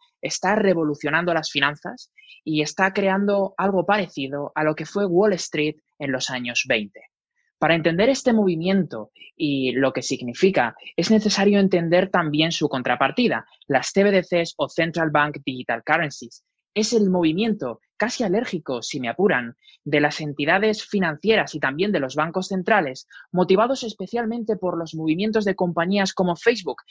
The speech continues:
que han anunciado la creación de su propia criptomoneda. Para entender qué es DeFi, permitidme primero explicaros qué es un mercado de capitales, porque tiene mucho que ver con lo que vamos a ver en esta keynote.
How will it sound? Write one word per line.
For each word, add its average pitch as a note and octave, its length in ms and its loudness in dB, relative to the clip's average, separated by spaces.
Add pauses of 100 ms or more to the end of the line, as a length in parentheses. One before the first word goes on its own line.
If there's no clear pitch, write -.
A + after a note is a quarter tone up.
(160)
que F3+ 120 2
han F3+ 100 4
anunciado F3 460 2
la E3 120 4
creación E3+ 480 0
de C#3+ 140 0
su C3 180 -6
propia D3+ 440 4
criptomoneda. A#2 760 -2 (720)
Para F#3 180 8
entender G3 420 6
qué A#3 240 6
es A3 180 4
DeFi, D#3+ 540 4 (200)
permitidme F#3+ 600 4
primero D3+ 580 4 (180)
explicaros F#3+ 800 2
qué G3 300 4
es - 180 -4
un E3+ 120 0
mercado C#3 400 2
de C3 100 -4
capitales, D3 640 0 (260)
porque E3+ 280 2
tiene A3 220 4
mucho G#3 340 4
que F3 120 4
ver D#3 260 2
con D3+ 180 0
lo C#3+ 80 2
que C#3+ 120 -2
vamos D3+ 340 2
a C#3 60 -4
ver B2+ 180 0
en A#2 120 -2
esta A2+ 280 -10
keynote. G2+ 400 -4